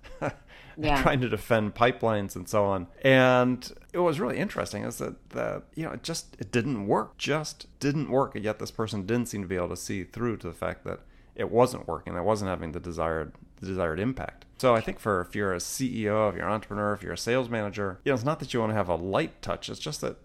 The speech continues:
Speaker 1: you know, sales is a profession where everybody understands what the cost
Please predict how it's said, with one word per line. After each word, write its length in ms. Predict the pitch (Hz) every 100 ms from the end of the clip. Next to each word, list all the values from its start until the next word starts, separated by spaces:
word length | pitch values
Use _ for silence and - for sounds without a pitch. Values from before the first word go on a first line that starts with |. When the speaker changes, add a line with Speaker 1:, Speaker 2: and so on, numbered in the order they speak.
| -
Speaker 1:
you 80 | 139
know, 60 |
sales 460 | 95 - - 208 95
is 80 | 101
a 40 |
profession 640 | - - - - 95 87
where 440 | 90 87 90 90 -
everybody 320 | 165 185 131
understands 600 | 120 107 - 110 98 92
what 180 | 95 -
the 80 | - -
cost 600 | - 104 104 - -